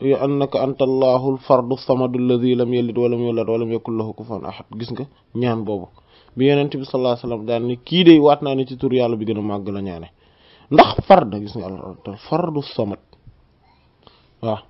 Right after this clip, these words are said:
al ahadul fardu samad, wala fard. Fard moom ahad ak nuróowuñ, mais sauf que fard day wane ak wéetaay, ak ak càppaaculi.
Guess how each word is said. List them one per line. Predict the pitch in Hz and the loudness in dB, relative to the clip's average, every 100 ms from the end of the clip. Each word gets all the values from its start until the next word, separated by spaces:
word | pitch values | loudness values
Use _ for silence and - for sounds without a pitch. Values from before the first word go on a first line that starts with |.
| - | -10
al | 110 107 110 | -6 -6 -6
ahadul | 120 131 123 131 | -4 -4 -4 -6
fardu | - 117 117 | -2 -2 -2
samad, | 123 - 147 131 - _ | -4 2 2 2 -6 _
wala | 123 135 139 | -2 0 0
fard. | - 131 117 - _ | -2 -4 -10 -20 _
Fard | 214 220 | 6 6
moom | 208 180 185 196 | 4 2 -2 -4
ahad | - - - - | -8 -8 -14 -12
ak | 185 _ _ - | -12 _ _ -12
nuróowuñ, | 151 160 180 185 165 151 143 | 0 6 10 10 10 6 2
mais | 156 | 2
sauf | 165 202 | 2 -4
que | - 185 - - - | -4 -6 -6 -20 0
fard | - 156 139 175 123 | 8 8 6 -4 4
day | 139 | 6
wane | 160 160 165 | 8 8 6
ak | 156 | -2
wéetaay, | 135 156 151 135 110 - - _ _ _ | 2 4 4 2 0 -8 -20 _ _ _
ak | - - | -4 -4
ak | 147 | 4
càppaaculi. | 160 - 117 - 98 | 6 6 2 2 -8